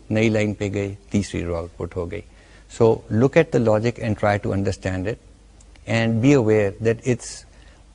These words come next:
almost all the time whenever you manipulating arrays،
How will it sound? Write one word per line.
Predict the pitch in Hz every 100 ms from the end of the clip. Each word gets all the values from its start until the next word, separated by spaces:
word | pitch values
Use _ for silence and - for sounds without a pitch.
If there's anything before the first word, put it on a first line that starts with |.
| 135
almost | 143 147 147 - - 131
all | 135 143 156
the | 147 -
time | 95 87 98
whenever | 113 123 131 127
you | 113
manipulating | 110 107 110 104 101 101 95
arrays، | 92 90